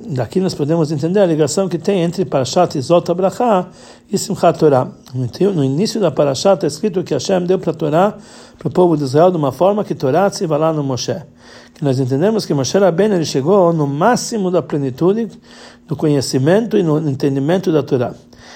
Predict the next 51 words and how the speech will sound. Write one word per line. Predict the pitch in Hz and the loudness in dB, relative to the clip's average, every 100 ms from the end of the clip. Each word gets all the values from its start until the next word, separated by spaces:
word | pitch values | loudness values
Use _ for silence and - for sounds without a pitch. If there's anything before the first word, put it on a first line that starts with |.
| - - | -20 -6
E | 127 | 0
mesmo | 165 240 226 | 2 2 0
assim | - 220 | 0 -2
está | 190 | -2
escrito | - 220 | -2 -2
no | 165 | 0
final | 160 196 | 2 2
da | |
Parashá, | 175 151 131 - 170 226 | 2 2 2 2 2 2
Vayal | 170 139 185 214 | 2 2 2 2
Moshe | 196 151 - 202 | 0 -2 0 0
Mervot | 190 143 180 170 | 0 0 0 0
Moab | 165 175 175 | -2 0 0
Lahar | 151 156 | 0 0
Nevó, | 147 139 139 | -2 -2 -2
que | 131 | -4
Moshe | 123 - | -6 -2
Rabbeinu | 160 160 185 | 0 0 -4
subiu | 160 160 151 202 143 - - - - - | -4 -4 -2 0 -2 -10 -20 -20 -20 -12
de | - | -2
Arvot | 127 127 202 196 | 0 4 2 2
Moab | 175 214 214 | 2 4 2
para | 160 | 0
o | 160 | -2
Monte | 190 185 | -2 -2
de | 190 | -2
Nevó. | 170 147 143 - - _ - | -2 0 0 0 -8 _ -20
Que | - 131 | -8 -6
sobre | 127 131 127 | -2 -2 0
isso | 208 - | 0 -2
está | 170 | -4
escrito | 147 - 208 175 | -4 -2 -4 -2
nos | 139 | -2
livros | 127 196 175 135 | 0 0 0 0
do | 131 | 0
Arizal, | 120 147 185 247 262 - - - | 0 2 2 2 -2 -10 -20 -20
que | - | -2
ele | 156 151 | 0 2
chegou | - 147 208 233 | 0 2 2 2
para | - | 0
o | 160 | -2
quinquagésimo | 190 160 156 131 208 240 254 226 | -2 0 0 2 2 2 0 0
nível, | 180 170 135 | 2 2 2
Nevó, | 147 175 185 143 | 0 2 4 2
Nun | 143 196 240 | 0 0 0
Bo, | 175 160 127 | 0 0 0
quinquagésimo | - 147 156 147 214 185 196 | -6 -6 -4 0 0 -2 -4
de-, | 196 226 | -2 -2
nível | 202 202 226 | -2 -2 0
de | 226 | 0
Altanelha. | 190 196 185 160 156 | 0 0 0 -2 -4